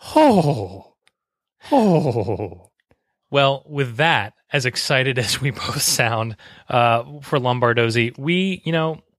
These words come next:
Speaker 2: we may have something, we may have nothing. But Scott, I do know one thing. March thirty-first,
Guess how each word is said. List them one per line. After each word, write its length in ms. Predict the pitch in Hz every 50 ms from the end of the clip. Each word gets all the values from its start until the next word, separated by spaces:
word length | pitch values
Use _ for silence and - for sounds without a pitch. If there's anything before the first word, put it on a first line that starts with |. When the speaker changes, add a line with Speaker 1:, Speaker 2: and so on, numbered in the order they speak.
| _ _
Speaker 2:
we 220 | 147 143 151 165
may 220 | 170 180 190 196
have 180 | 185 175 170 156
something, 420 | - 180 160 151 - 165 160 156
we 140 | 139 131 135
may 200 | 143 143 143 143
have 200 | 131 139 139 123
nothing. 480 | 127 123 120 113 117 117 113 110 101 - _ _ _ _ _ _ _ _ _ _ _ _ _ _ _ _ _ _
But 100 | - -
Scott, 340 | - - 202 196 190 180 - _ _ _ _ _ _ _ _ _ _ _ _ _ _ _
I 80 | 170
do 120 | 185 233 233
know 140 | 190 156 123
one 300 | 104 104 117 117 123 123
thing. 220 | - - 95 - _ _ _ _ _ _ _ _ _ _ _ _ _ _ _ _ _ _ _ _ _ - _ _ _ _ _ _
March 340 | - 147 180 202 - - -
thirty-first, 840 | - 196 185 165 160 - - 170 160 120 104 - - - - -